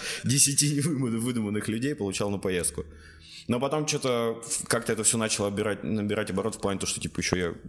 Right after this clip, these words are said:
вроде как, типа, за учёбу, э, переживал. И я понял, что мне надо уходить.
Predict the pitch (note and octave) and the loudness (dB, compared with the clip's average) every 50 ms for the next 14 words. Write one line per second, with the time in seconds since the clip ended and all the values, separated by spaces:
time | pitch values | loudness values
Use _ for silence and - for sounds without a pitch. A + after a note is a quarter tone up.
0 | - - - F#2 F#2+ F2+ E2+ E2+ F2 - - - - F2 E2 E2+ F2 F2+ F2 - | -8 -4 -2 0 0 0 0 -2 -4 -6 -6 -4 -2 0 0 0 0 0 -2 -2
1 | - D3+ C3 G#2+ - - - - - - - - - - - _ _ - - - | -2 -2 0 -2 -4 -6 -10 -20 -20 -20 -20 -20 -20 -20 -20 _ _ -8 -6 -4
2 | F2 E2+ E2 D#2+ - F2+ E2+ E2 F2 E2+ E2 E2 D#2+ D2+ - - - - - - | -2 -2 -2 -2 -2 -2 0 0 0 0 0 0 -2 -4 -6 -10 -20 -20 -20 -20
3 | _ - - _ _ _ _ _ _ _ - - - - F#2+ F#2+ G2 F#2 F#2+ - | _ -20 -20 _ _ _ _ _ _ _ -14 -14 -4 -2 -2 0 0 0 0 0
4 | G2+ G2 F#2 F2 - - E2+ E2+ E2+ E2+ E2 E2 D#2+ - F#2 F#2 E2 D#2 - | 0 -2 0 -2 -2 -2 -2 0 0 -2 -2 -4 -2 -2 -2 -2 -2 -6 -8